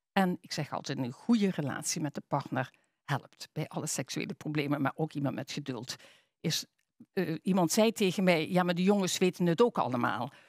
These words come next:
Dus ik bedoel, ik denk dat het ook een onderwerp kan zijn. Ehm, de jongens bedoel je dan die uit dezelfde cultuur komen, de mannen in dezelfde cultuur.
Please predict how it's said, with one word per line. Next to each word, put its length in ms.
Dus 300
ik 200
bedoel, 300
ik 200
denk 200
dat 140
het 160
ook 120
een 140
onderwerp 600
kan 200
zijn. 440
Ehm, 460
de 160
jongens 300
bedoel 240
je 80
dan 180
die 160
uit 120
dezelfde 400
cultuur 520
komen, 280
de 60
mannen 320
in 100
dezelfde 420
cultuur. 580